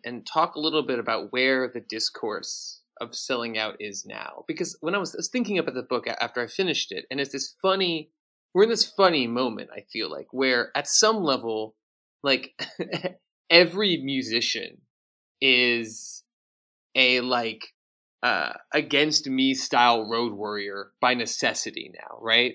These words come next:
Like, booking their own things, figuring out their own things. I mean, you know, the vast majority of musicians anyway. But at the same time, it, it feels like, um,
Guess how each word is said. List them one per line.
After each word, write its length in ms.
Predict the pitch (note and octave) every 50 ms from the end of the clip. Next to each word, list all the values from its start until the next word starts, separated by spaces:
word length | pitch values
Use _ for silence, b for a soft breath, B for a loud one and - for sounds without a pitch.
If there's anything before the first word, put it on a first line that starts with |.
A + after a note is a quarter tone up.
| - -
Like, 240 | C3 A#2+ A2+ A2 - _ _ _ _ -
booking 380 | C#3 C#3 C3+ - F3 E3+ E3
their 160 | E3 D#3+ D#3 D#3
own 180 | D#3 D#3 D#3
things, 800 | - - - D3 C#3 C3 C3 C3 B2+ B2+ B2 B2 A#2+ - - b b b b b _
figuring 460 | - - C#3 C3 C#3+ D#3 D#3 D#3 D3+
out 160 | D3+ D3+ D3+
their 160 | D#3+ D3+ D3 C#3+
own 180 | C#3+ D3 C#3+
things. 640 | C#3+ - - C3 B2+ B2 A#2+ A#2 A#2 A#2 A2 - -
I 40 | E3
mean, 260 | E3 D#3 C#3 A#2+ A#2 - -
you 80 | C#3
know, 80 | B2+ B2
the 60 | C#3+
vast 280 | E3 F3+ E3 D#3 - -
majority 480 | D3 B2 - C3+ A#2 G#2 G2 G#2 -
of 80 | - -
musicians 480 | - - - - - - - - -
anyway. 480 | - - - - - - - - - - b b b b b b _ -
But 80 | F#3
at 80 | F3+ F3
the 60 | E3+
same 340 | - - - A3 B3 B3 G#3+
time, 340 | A#3 E3 D3 C#3+ C#3 C3+ C3
it, 80 | - -
it 140 | C3 C3 - -
feels 320 | C#3 C#3 C3+ C3 A#2+ B2+
like, 240 | B2+ A#2 A#2 A#2 -
um, 380 | A#2 A#2 A#2 A#2 A#2 A2+ A2